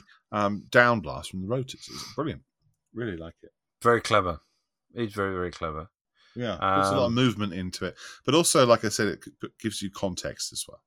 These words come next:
Speaker 2: Yeah, it also does, um, like, the blurred effect as well. So it, it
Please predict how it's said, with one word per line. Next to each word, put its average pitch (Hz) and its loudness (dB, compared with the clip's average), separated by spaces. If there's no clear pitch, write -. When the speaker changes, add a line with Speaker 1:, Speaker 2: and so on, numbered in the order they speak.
Speaker 2:
Yeah, 131 6
it 120 0
also 214 4
does, 156 4
um, 120 4
like, 98 -2
the 87 -8
blurred 120 6
effect - -4
as 92 -10
well. 101 2
So - -4
it, 104 -2
it 120 -8